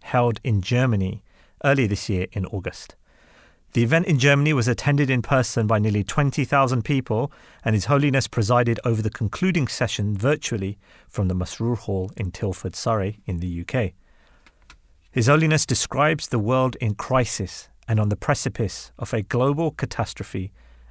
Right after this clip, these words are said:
and outlines the lasting solutions to finding real peace. Joining me as always here in the studio is my co-host Sufyan Faruqi. Assalamu alaikum, peace be upon you, Sufyan. As we're approaching the end of twenty twenty-two,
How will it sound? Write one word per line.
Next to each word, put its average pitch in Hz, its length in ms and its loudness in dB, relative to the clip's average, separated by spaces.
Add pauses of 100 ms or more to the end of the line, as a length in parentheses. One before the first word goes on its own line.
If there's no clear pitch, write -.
and 107 220 0
outlines 95 680 -2 (140)
the 104 80 -4
lasting 117 480 0
solutions 101 600 -6 (380)
to - 100 -6
finding 98 480 0
real 92 320 -2
peace. - 560 -4 (1000)
Joining 147 300 4
me 151 80 2
as 127 100 2
always 135 380 2
here 143 180 4
in 143 60 2
the 131 80 2
studio 113 480 2
is - 140 -4
my 104 100 0
co-host 113 500 0
Sufyan 117 360 0
Faruqi. 104 480 -4 (420)
Assalamu 123 500 2
alaikum, 110 300 0
peace 131 180 0
be 131 100 -2
upon 113 260 0
you, 101 80 0
Sufyan. 117 500 -2 (480)
As 139 180 4
we're 143 140 4
approaching 131 500 2
the 110 140 2
end 117 220 2
of 107 240 -4
twenty 110 320 -2
twenty-two, 98 640 -4